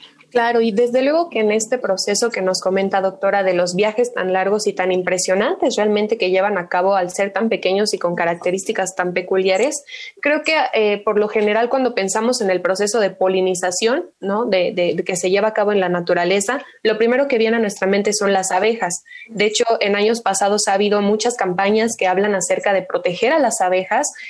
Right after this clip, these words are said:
y de que si te ves una, no la mates, ¿no? Que si te va a picar, pues ya te picó y básicamente porque en la sociedad les teníamos mucho miedo.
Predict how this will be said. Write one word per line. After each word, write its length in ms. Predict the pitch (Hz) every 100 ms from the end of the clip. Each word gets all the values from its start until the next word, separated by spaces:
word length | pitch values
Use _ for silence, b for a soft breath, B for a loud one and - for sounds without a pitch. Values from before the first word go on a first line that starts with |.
| B
y 220 | 202 196
de 160 | 185 185
que 100 | 180
si 140 | 180
te 100 | 180
ves 220 | 196 240
una, 180 | 269 277
no 140 | 240
la 120 | 233 233
mates, 440 | 208 202 175 165
¿no? 120 | 185
Que 100 | 214
si 120 | 202
te 100 | 180
va 100 | 190
a 60 | 226
picar, 300 | 247 247 247
pues 140 | 220
ya 160 | 208 233
te 80 | 277
picó 400 | 247 - 247 294
y 160 | 247
básicamente 560 | 208 208 233 220 196 226
porque 420 | 220 202 180 - -
en 220 | - 208
la 80 | 196
sociedad 360 | 202 196 190
les 180 | 214 254
teníamos 300 | 190 190 208 208
mucho 300 | 208 214 185
miedo. 320 | 220 220 180